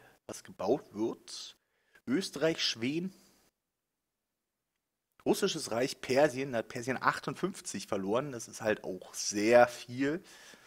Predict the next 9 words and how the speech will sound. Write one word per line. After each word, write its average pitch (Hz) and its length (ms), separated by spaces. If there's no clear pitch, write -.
Äh, 104 180
Mexiko 117 640
wird 104 460
auch 98 280
entsprechend 110 800
von 98 320
vielen 165 460
Spionen 151 840
belästigt, 131 920